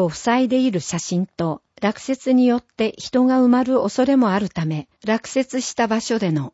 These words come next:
救助員の訓練の写真があります。岩見記者吹き出し。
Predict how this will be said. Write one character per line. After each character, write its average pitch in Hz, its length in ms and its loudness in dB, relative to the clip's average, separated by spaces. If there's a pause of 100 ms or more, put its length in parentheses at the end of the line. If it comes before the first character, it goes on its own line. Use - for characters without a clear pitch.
(160)
救 262 180 2
助 269 240 4
員 220 160 4
の 160 140 -2
訓 254 240 4
練 180 180 2
の 156 80 -2
写 - 160 -6
真 220 280 -2
が 214 120 2
あ 202 60 0
り 185 120 -2
ま 175 140 -2
す。 - 300 -16 (1300)
岩 233 240 2
見 294 100 4
記 - 120 -10
者 190 140 -2
吹 - 280 -6
き - 0 -
出 175 100 -2
し。 - 300 -14